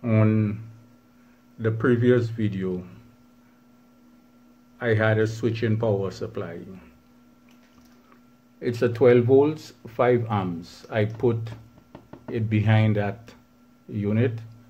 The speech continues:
and a five volt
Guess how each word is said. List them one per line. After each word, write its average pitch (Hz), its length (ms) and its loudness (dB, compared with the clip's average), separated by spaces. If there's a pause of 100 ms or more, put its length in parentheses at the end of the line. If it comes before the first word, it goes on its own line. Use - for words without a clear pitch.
(500)
and 117 440 2
a 104 760 0 (180)
five 107 520 0 (680)
volt 98 760 0